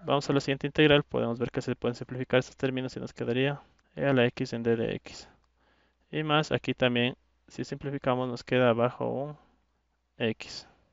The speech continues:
En este caso, para resolverle, no aplicamos lo que hicimos de casi simplificación, porque cuando el denominador es x, solamente una x, se resuelve de otra manera. Ahora,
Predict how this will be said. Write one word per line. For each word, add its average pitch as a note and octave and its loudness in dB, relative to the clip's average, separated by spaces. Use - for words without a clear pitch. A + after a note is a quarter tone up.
En C3+ -2
este C#3+ 0
caso, D3+ 6
para A#2 4
resolverle, C3 2
no C3 -2
aplicamos C3 0
lo B2 -4
que - -8
hicimos A#2+ -10
de A#2+ -4
casi - -4
simplificación, C3 -8
porque B2 -6
cuando A#2+ -6
el A#2+ 0
denominador B2+ 0
es B2 -6
x, - -2
solamente B2 0
una C3+ 0
x, C#3+ -6
se A#2 -2
resuelve A#2 0
de A2 0
otra A#2 -6
manera. C3 -6
Ahora, C3+ 10